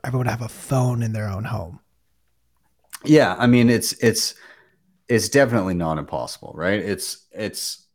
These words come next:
Speaker 2: it, there's parts of the world, yes, where it's, it would be incredibly difficult to run a node when it comes to connectivity and all that kind of stuff,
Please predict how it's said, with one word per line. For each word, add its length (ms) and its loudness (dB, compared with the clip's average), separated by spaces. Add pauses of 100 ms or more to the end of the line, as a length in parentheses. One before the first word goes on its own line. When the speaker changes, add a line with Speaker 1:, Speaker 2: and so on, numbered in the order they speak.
(400)
Speaker 2:
it, 280 -14
there's 160 4
parts 260 2
of 40 -10
the 60 -6
world, 300 0
yes, 320 -10
where 140 -8
it's, 320 -16
it 60 -14
would 180 -14
be 100 -14
incredibly 440 -16
difficult 380 -16
to 120 -16
run 100 -8
a 60 -8
node 400 0
when 160 -4
it 80 -10
comes 320 -8
to 420 -8
connectivity 760 -8
and 80 -8
all 120 -6
that 160 -8
kind 120 -14
of 60 -16
stuff, 280 -8